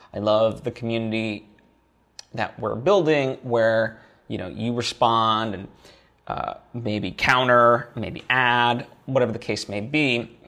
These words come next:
you know, I love that we're doing it in a very s-, respectful way. It's still great to have that immediacy of it all, you know? And that's what this was. And if you're curious, I've linked to the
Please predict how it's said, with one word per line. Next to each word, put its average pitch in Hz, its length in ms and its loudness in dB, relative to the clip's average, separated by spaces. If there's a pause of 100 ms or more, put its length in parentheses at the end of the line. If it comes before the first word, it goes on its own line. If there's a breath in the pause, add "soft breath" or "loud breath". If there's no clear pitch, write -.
(180)
you 113 100 -8
know, 107 60 -4
I 107 60 -2
love 117 280 2
that 107 400 -4
we're 120 100 -6
doing 110 220 -6
it 67 40 -14
in 85 60 -14
a 95 40 -12
very - 180 -10
s-, - 180 -12 (100)
respectful - 520 -6
way. 143 260 4 (520 loud breath)
It's - 360 -4 (240)
still 170 640 4 (160)
great 135 360 2
to 147 80 -6
have 120 360 0
that 117 240 2 (280)
immediacy 220 720 0 (240)
of 120 140 0
it 107 100 4
all, - 360 -6
you 110 140 -6
know? 110 280 -6 (520 loud breath)
And 117 340 -2
that's 123 220 2
what 147 120 -4
this - 460 -4
was. 120 420 4
And 107 80 -4
if - 120 -10
you're - 100 -12
curious, 123 640 0
I've 113 140 -6
linked 127 280 -6
to 120 420 -4 (1080)
the 110 480 -2